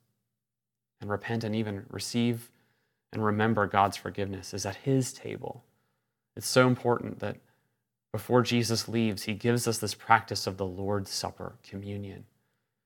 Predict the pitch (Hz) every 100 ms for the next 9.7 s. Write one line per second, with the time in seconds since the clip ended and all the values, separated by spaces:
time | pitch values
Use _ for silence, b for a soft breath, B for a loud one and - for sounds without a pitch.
0 | _ - 110 104 104 113 120 123 110 98
1 | 117 - - _ _ _ _ _ _ _
2 | - 110 104 107 123 123 117 107 107 104
3 | 110 - 98 95 - 90 113 139 165 160
4 | - - _ _ _ _ _ _ - 95
5 | - 104 107 101 - 95 - 92 - 95
6 | 85 - - 85 82 - - _ 107 101
7 | - 123 127 - 120 - - - _ _
8 | _ _ - 110 101 101 113 113 - 107
9 | 107 110 - - - 101